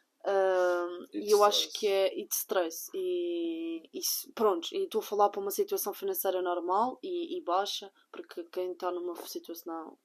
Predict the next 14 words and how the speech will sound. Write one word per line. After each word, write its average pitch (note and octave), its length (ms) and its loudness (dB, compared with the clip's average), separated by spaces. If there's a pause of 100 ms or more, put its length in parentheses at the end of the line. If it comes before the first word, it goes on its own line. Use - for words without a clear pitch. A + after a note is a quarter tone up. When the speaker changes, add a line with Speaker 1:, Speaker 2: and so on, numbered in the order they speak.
Speaker 1:
boa E3 500 -2
financeira E3 580 -4
não E3 140 -4
vai D3+ 520 2
discutir - 320 0
por - 100 -14
causa D#3+ 240 2
de D#3+ 80 -8
um D#3+ 80 -8
budget, - 320 -10 (100)
acho C#3+ 240 -2
eu, C3 80 -2
não - 160 -12
é? - 80 -16